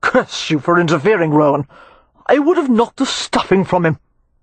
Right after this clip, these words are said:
He charged forth with his fists churning like windmill blades. Rowan evaded a left cross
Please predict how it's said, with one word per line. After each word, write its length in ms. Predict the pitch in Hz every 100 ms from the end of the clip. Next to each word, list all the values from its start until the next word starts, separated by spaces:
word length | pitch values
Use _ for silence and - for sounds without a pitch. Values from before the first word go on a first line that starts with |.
| _ _ _ _ _ -
He 120 | 240
charged 440 | 247 277 320 -
forth 440 | - 240 139 - 147
with 140 | 160
his 180 | 208 -
fists 520 | - - - - - -
churning 460 | - 294 135 135
like 280 | 147 185 -
windmill 440 | 196 180 127 135
blades. 440 | 131 143 139 139 - _ _ _ _ _ _ _ _
Rowan 400 | 170 226 220 185 -
evaded 480 | 165 208 147 113
a 60 | 127
left 360 | 143 160 - -
cross 360 | 208 139 -